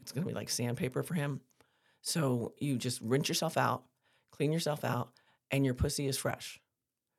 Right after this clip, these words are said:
So to the guy who asked the question, "How do I tell my girl?" Let's just remember, guys, we're gonna go back in the beginning and we're gonna say something about their P H, and we're not gonna say their pussy stinks. And I want you to do everything that makes sex better.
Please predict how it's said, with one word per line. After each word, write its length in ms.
So 440
to 120
the 80
guy 220
who 140
asked 220
the 60
question, 380
"How 140
do 80
I 80
tell 160
my 120
girl?" 360
Let's 120
just 200
remember, 360
guys, 380
we're 160
gonna 220
go 100
back 300
in 60
the 60
beginning 400
and 100
we're 80
gonna 160
say 200
something 360
about 180
their 100
P 240
H, 240
and 80
we're 100
not 120
gonna 120
say 120
their 100
pussy 280
stinks. 520
And 100
I 40
want 260
you 40
to 80
do 180
everything 420
that 100
makes 220
sex 260
better. 420